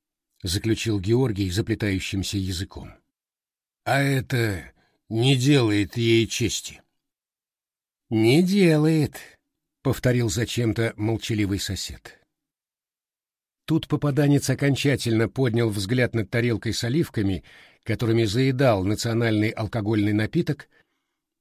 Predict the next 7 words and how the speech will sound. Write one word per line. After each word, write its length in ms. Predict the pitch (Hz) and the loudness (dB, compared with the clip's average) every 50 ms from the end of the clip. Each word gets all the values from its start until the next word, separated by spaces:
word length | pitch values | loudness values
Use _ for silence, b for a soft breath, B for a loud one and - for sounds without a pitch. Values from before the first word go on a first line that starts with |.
| _ - | _ -8
и 100 | 92 92 | -6 -4
буквально 600 | 92 107 101 - 117 139 135 139 139 135 135 120 | -2 -2 -2 -2 -2 -2 0 0 0 0 0 -2
вперился 720 | - - - 139 156 160 175 175 151 127 107 - 120 98 | -4 -4 -2 0 2 4 4 4 2 2 2 0 -2 -2
глазами 520 | 87 113 113 98 87 147 147 135 117 98 | -2 -2 -2 -2 0 0 0 0 0 0
в 100 | 90 - | -2 -4
своего 400 | - 110 104 110 110 104 110 113 | -6 -4 -2 -2 -2 -2 -2 -4
слушателя. 640 | - - - 123 95 - - - - - - - - | -6 -6 -6 -6 -8 -8 -10 -14 -14 -16 -18 -18 -20